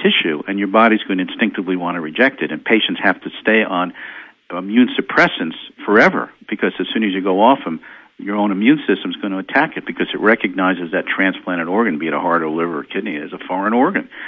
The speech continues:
So you have to suppress your own immune system. These drugs have, and I'm trained as a classical immunologist. I was trained to do bone marrow transplant. I know all about this stuff.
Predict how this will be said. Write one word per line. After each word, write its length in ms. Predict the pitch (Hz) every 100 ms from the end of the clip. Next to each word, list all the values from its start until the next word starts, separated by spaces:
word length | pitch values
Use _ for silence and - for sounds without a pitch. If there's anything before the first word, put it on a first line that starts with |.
| - -
So 60 | 107
you 80 |
have 140 | 117 120
to 80 | -
suppress 320 | - 117 104
your 100 | -
own 60 | 95
immune 220 | 101 175 -
system. 320 | - - 98
These 160 | 131 143
drugs 240 | 143 127
have, 180 | 120 104
and 100 | -
I'm 140 | 123 147
trained 260 | - 135
as 100 | 110
a 60 | 90
classical 480 | - 104 107 - 98
immunologist. 640 | 92 90 110 107 80 71
I 60 | 78
was 120 | 80
trained 240 | - 87
to 60 | 80
do 120 | 82
bone 280 | 78 98 104
marrow 140 | 78
transplant. 500 | - 180 - - -
I 40 | 165
know 140 | 160
all 160 | 202 170
about 260 | - -
this 120 | -
stuff. 240 | - -